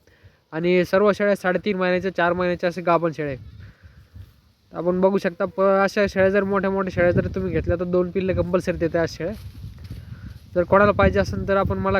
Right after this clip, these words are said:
खाली दिलेल्या नंबरवरती कॉल करू शकता किंवा तोच नंबर WhatsApp आहे, आपण त्यावरती मेसेज पण करू शकता. या टोटल पंधरा शेळ्या आहेत आणि सर्व दुसऱ्या आणि तिसऱ्या वेताच्या गाभण शेळ्या आहे.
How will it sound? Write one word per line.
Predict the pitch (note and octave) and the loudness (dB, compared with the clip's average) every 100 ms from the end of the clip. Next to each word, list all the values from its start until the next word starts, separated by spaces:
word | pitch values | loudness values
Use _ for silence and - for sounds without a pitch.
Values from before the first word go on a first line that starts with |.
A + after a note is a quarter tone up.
| - | -2
खाली | E3 F3 | -4 -2
दिलेल्या | F3+ F#3 | 0 0
नंबरवरती | F#3 F3+ F3+ F3+ E3+ | 0 0 0 0 -2
कॉल | F3+ F3+ | 0 0
करू | F3 F#3 | 0 -4
शकता | F3+ - F#3+ | -4 -6 -8
किंवा | F3+ - F3+ F3 | -8 -2 0 0
तोच | F#3+ - | -2 -4
नंबर | F#3+ F#3 | -2 2
WhatsApp | F3 D#3+ - | 2 0 -4
आहे, | E3+ | -2
आपण | E3 E3+ E3+ | -2 -2 -6
त्यावरती | E3 E3 E3+ F3 | -2 -2 -2 -4
मेसेज | E3+ D#3+ D#3+ | -6 -6 -10
पण | D#3 | -10
करू | D3 C#3 | -10 -10
शकता. | D3 - - _ _ _ _ - - - - _ _ - - _ - - - - - | -12 -14 -20 _ _ _ _ -20 -20 -20 -20 _ _ -20 -20 _ -20 -18 -16 -16 -4
या | F3 | 2
टोटल | F#3 G#3 G#3+ | 4 4 2
पंधरा | G#3 G3 G#3 G3+ | 2 2 2 2
शेळ्या | G3+ F#3 | 4 4
आहेत | G3+ G3+ - - - | 2 -2 -10 -12 -16
आणि | F3+ F3 F3+ F3+ | -12 -6 -2 -2
सर्व | F#3+ G3 | 0 2
दुसऱ्या | G3+ G3 G#3 G3 | 4 6 6 6
आणि | G3 | 4
तिसऱ्या | F#3 F3 F#3+ | 0 -2 0
वेताच्या | F#3 F#3 F3+ | 0 0 4
गाभण | E3+ E3+ - | 4 4 4
शेळ्या | D#3 - | 2 4
आहे. | - - - | 4 4 4